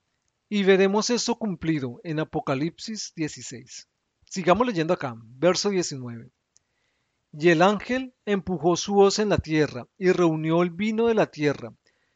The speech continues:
y echó su fruto en el gran lagar de la ira de Dios. Y el lagar fue pisado fuera de la ciudad, y sangre fue arrojada fuera del lagar, tan alto como los frenos de los caballos a la distancia de mil seiscientos estadios".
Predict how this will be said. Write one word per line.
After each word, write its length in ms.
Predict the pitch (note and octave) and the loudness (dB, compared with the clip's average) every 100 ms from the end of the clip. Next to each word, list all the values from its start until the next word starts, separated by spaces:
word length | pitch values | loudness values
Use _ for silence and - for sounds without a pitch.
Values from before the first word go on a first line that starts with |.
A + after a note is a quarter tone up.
| _ | _
y 140 | D3+ | 0
echó 240 | E3 - E3 | 2 2 -2
su 220 | - G3 | -2 -6
fruto 560 | - A#3 A#3 B3 A#3+ - | -4 -4 -2 -2 -2 -2
en 160 | F#3+ | 0
el 140 | E3+ D3 | 0 0
gran 320 | D3+ D#3+ F#3+ | 0 0 0
lagar 360 | G#3 F#3+ G3+ F#3 | 0 2 0 2
de 120 | G3+ | 2
la 160 | D#3 | 2
ira 240 | C#3 C#3 D3+ | 0 0 0
de 140 | D3 | -2
Dios. 440 | A2+ A#2+ - - - _ _ _ _ - | -6 -12 -16 -20 -20 _ _ _ _ -8
Y 180 | C#3+ | 0
el 120 | E3+ D#3+ | 2 4
lagar 400 | D3+ D#3+ G3+ - | 4 4 2 2
fue 240 | G#3+ F#3+ | 2 2
pisado 680 | G#3 F#3+ - F#3+ G3 F#3+ G3+ - | 0 -10 -6 4 6 6 2 -2
fuera 300 | A3 G#3+ G#3+ | 2 4 4
de 60 | |
la 120 | G#3+ G3+ | 2 0
ciudad, 420 | E3+ C#3 B2 A#2+ _ _ | -4 -6 -6 -8 _ _
y 140 | F#3 E3 | -8 -6
sangre 480 | - F#3 G3 G3 | 0 0 2 0
fue 180 | G#3 G3+ | 2 4
arrojada 560 | F#3+ G3 F3+ F3+ E3 F#3+ | 4 4 4 6 6 4
fuera 360 | - G3 F#3+ | 0 2 4
del 80 | G3 | 2
lagar, 420 | F#3 C3 C3+ B2+ - _ _ _ _ | 2 0 -2 -4 -14 _ _ _ _
tan 240 | F#3 D#3+ E3+ | 0 2 4
alto 440 | G#3+ G#3 C4 B3 _ _ _ _ | 2 0 -8 -10 _ _ _ _
como 240 | - G3+ G3 | 2 6 6
los 200 | F#3+ - | 4 2
frenos 360 | G3 G3 G#3+ | 2 2 4
de 80 | A3 | 4
los 180 | A3 G3 | 4 2
caballos 680 | E3+ D3+ F3+ F3+ A3+ - - | 4 6 6 6 -4 -8 -6
a 160 | - F#3 | 0 2
la 160 | F#3 | 4
distancia 680 | E3+ D#3 - F#3+ F3 F3 G#3 | 2 -2 -4 -2 -2 -2 -2
de 180 | G3 E3 | 0 -2
mil 360 | D#3 F#3+ A#3+ A#3+ | -2 -4 -4 -8
seiscientos 920 | - G3 F3 - F#3 F#3 F#3+ G3 F3+ | -4 -4 -4 -8 -4 -4 -4 -8 -6
estadios". 720 | D#3+ - C#3+ C3 A#2+ - - | -8 -6 -8 -8 -12 -20 -20